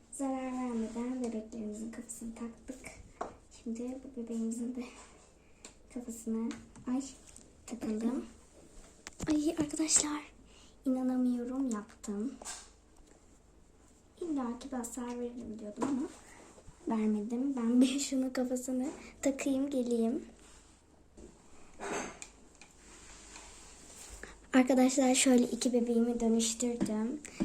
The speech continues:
Artık Defne'mizin kafası hareket edebilecek. Şöyle şu şekilde. Ee, Özge'mizin kaf-, e,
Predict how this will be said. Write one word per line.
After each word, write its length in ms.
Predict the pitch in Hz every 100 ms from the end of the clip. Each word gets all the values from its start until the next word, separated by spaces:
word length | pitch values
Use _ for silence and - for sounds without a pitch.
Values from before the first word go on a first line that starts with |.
| - - -
Artık 640 | 247 247 240 - 220 233 254 - 196 - -
Defne'mizin 580 | 226 - 226 226 233 233
kafası 580 | 226 - - - 240
hareket 500 | 294 240 240 240 -
edebilecek. 960 | 233 226 226 220 214 - 208 226 349 - 294 - - - - 254
Şöyle 380 | - 240 220 220
şu 180 | -
şekilde. 560 | - 220 220 214 269 370 - - - - - - 254
Ee, 440 | 247 240 240 247 -
Özge'mizin 580 | 277 294 254 240 240 240
kaf-, 420 | 226 - - 220
e, 240 | 233 233